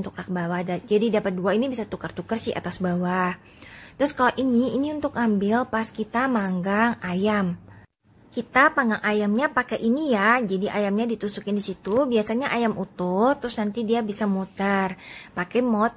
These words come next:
roti series. Kita juga dapat buku panduan ini, jadi kita nggak bingung deh mau pakai ovennya caranya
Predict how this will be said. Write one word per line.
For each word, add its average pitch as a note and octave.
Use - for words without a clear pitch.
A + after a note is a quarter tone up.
roti F#3+
series. G3
Kita A#3
juga A3+
dapat A3+
buku G#3
panduan A3+
ini, D#4
jadi A#3
kita B3+
nggak F#3+
bingung G#3+
deh A#3+
mau A3
pakai F#3+
ovennya F#3+
caranya F#3